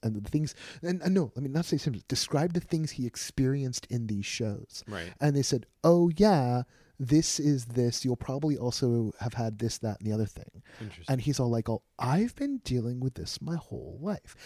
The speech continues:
Speaker 1: It has to do with the thing about hearing
Speaker 2: Mm-hmm.
Speaker 1: and about, like, about,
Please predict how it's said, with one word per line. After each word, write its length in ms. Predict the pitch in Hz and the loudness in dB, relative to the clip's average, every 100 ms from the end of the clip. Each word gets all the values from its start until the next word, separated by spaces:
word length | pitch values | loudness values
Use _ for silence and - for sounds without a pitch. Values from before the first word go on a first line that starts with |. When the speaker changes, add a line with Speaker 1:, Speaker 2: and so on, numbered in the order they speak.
| - - | -6 2
Speaker 1:
It 40 | |
has 180 | 170 190 | 4 4
to 80 | 170 | 4
do 140 | 170 | 6
with 100 | 151 | 6
the 60 | 139 | 4
thing 160 | 143 | 0
about 160 | 120 98 | 0 0
hearing 480 | - 123 113 - - - | 0 2 2 0 -14 -8
Speaker 2:
Mm-hmm. 100 | 120 | 0
Speaker 1:
and 100 | 123 | 4
about, 360 | 113 110 107 - _ - - - | 4 4 2 -4 _ -20 -18 0
like, 640 | 120 110 104 95 - - - _ _ _ 123 | 4 4 4 0 -6 -14 -14 _ _ _ -2
about, 400 | 110 104 98 | 0 0 -2